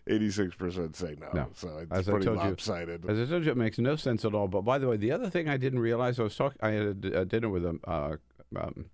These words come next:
Speaker 2: Congressman Jim Costa from California last night, and we were talking about this.
Speaker 1: Oh, nice.
Speaker 2: Uh, and, uh, he pointed out, which I didn't realize, that if it passes in California, it still has to be approved by Congress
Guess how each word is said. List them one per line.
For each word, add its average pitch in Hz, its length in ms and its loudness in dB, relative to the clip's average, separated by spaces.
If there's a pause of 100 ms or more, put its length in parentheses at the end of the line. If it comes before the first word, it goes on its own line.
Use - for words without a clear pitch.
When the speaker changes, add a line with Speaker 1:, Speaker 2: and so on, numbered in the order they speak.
(120)
Speaker 2:
Congressman 92 560 0
Jim 87 240 0
Costa - 540 -2 (100)
from 113 240 4
California 90 640 0 (440)
last 80 300 0
night, 78 220 -4 (100)
and 92 120 0
we 85 80 2
were 85 100 -4
talking 156 360 2
about 69 300 -2
this. 78 220 -6 (320)
Speaker 1:
Oh, 139 100 2
nice. 127 220 0
Speaker 2:
Uh, 80 100 2 (120)
and, 101 500 2
uh, 98 180 2
he 147 200 0
pointed 95 360 0
out, 82 200 2
which 92 140 -4
I 120 100 4
didn't 107 180 2
realize, 73 420 -2 (440)
that 104 480 2 (500)
if 113 180 2
it 120 140 2
passes 170 500 2
in 95 120 2
California, 95 680 2 (480)
it 120 120 2
still 196 340 2
has 131 280 2
to 110 180 0 (200)
be 113 140 4
approved 120 580 2 (240)
by 104 180 4
Congress 117 580 2